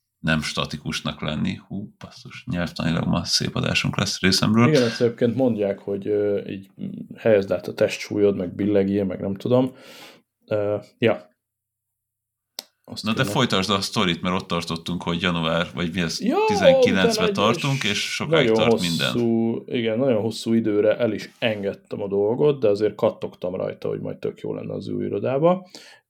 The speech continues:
Speaker 2: és azt hiszem, talán garázsvásáron földobott valaki, ö, csak egy pár lábat, Autonomusztól is tudsz venni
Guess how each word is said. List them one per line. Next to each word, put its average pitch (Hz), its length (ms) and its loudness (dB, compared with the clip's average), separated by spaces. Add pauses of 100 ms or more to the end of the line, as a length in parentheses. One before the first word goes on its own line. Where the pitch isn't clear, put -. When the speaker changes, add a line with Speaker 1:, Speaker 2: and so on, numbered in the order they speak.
Speaker 2:
és 113 540 -2 (140)
azt 302 120 2
hiszem, 208 200 -2
talán 101 180 -4
garázsvásáron 95 1120 -2 (640)
földobott 95 560 0
valaki, - 720 -4 (200)
ö, 104 580 0 (300)
csak 110 280 2
egy - 240 -6
pár 95 480 2
lábat, 95 880 2 (140)
Autonomusztól 101 720 2
is 98 100 -8
tudsz 101 240 -10
venni 98 360 -4